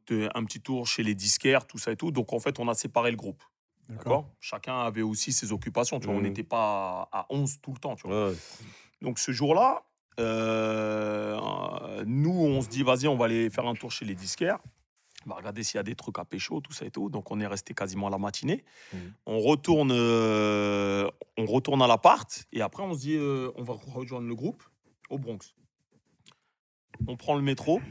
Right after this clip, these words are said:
Speaker 1: et on s'arrête vraiment à l'autre bout de la block party.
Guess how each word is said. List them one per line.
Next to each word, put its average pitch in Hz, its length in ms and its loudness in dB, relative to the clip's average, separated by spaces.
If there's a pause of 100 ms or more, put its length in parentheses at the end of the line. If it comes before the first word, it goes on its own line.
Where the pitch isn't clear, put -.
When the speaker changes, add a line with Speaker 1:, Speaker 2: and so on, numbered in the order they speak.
(260)
Speaker 1:
et 120 100 -2
on 123 140 -2
s'arrête 139 460 0
vraiment 143 600 0
à 110 200 2
l'autre 127 360 2
bout 123 200 -6 (540)
de 117 100 -6
la 117 80 2
block 110 240 -6
party. - 340 -8